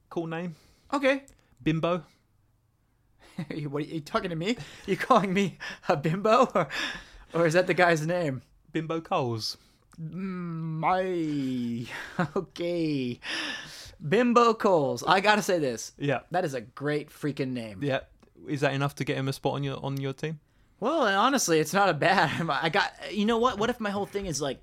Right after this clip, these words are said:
Speaker 2: kick-ass names? Detlef Schrempf, Bimbo Coles.
Speaker 1: Yeah.
Speaker 2: That's it.
Speaker 1: Yep.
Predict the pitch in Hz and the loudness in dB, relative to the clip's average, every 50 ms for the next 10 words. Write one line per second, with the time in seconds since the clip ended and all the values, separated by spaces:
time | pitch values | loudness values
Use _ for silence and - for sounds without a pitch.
0 | - - - - 214 214 - 175 165 156 143 - - 156 156 156 147 139 127 127 | -14 -10 -8 -8 -6 -6 -6 -6 -6 -4 -4 -4 -4 -4 -2 -2 -2 -4 -4 -6
1 | - - - - - _ - 247 220 - - 196 175 - - - 185 180 175 160 | -10 -12 -14 -18 -20 _ 0 0 0 0 -2 -6 -6 -6 -6 -4 -4 -4 -6 -6
2 | 147 - - - _ _ _ _ _ _ _ _ - 220 214 208 180 165 190 190 | -10 -14 -20 -20 _ _ _ _ _ _ _ _ 2 2 2 4 6 6 4 4
3 | 160 - 175 175 170 165 151 147 135 - - - _ _ _ _ - - - _ | 4 2 2 2 4 4 2 0 -2 -4 -4 -8 _ _ _ _ -20 -20 -20 _
4 | _ _ _ _ _ _ _ _ _ _ _ _ _ _ - - 151 156 160 - | _ _ _ _ _ _ _ _ _ _ _ _ _ _ -18 -14 -10 -10 -10 -12
5 | - _ _ _ _ _ - - - - - - - - - _ - 147 - - | -14 _ _ _ _ _ -12 -12 -10 -10 -12 -12 -14 -14 -16 _ -4 -2 -2 -2
6 | - - | -4 -6